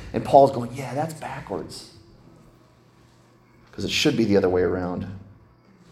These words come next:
Christ should be in center, in focus of all that we do and all that we think. And the things of earth should be held in check with our focus upon what's to come.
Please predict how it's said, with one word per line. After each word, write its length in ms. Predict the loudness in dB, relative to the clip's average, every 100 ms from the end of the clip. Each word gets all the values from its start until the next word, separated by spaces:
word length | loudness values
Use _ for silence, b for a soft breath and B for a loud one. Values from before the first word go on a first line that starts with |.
| b b b b 0
Christ 360 | 8 8 8
should 180 | -2 -6
be 160 | -6 -6
in 160 | -6 -8 -12
center, 600 | -10 -4 -2 0 0 -2
in 100 | -4
focus 500 | 4 4 4 -2 -4
of 120 | 2
all 200 | 6 6
that 60 | 4
we 120 | -4
do 320 | -4 -4 -4 B B
and 140 | -8 8
all 220 | 10 10
that 80 | 6
we 100 | 0
think. 400 | -4 -4 -4 -8 B B
And 140 | -2 0
the 40 |
things 380 | 2 2 4 4
of 160 | 4
earth 240 | 4 2 2
should 200 | -2 -2
be 100 | -2
held 320 | 4 6 4
in 140 | -2
check 500 | -6 4 4 4 -4 B B B
with 120 | 2
our 100 | 4
focus 580 | 2 4 6 6 2 0
upon 520 | -4 0 2 2 2
what's 240 | 0 0 -4
to 120 | -10
come. 520 | -6 -4 -2 -2 -6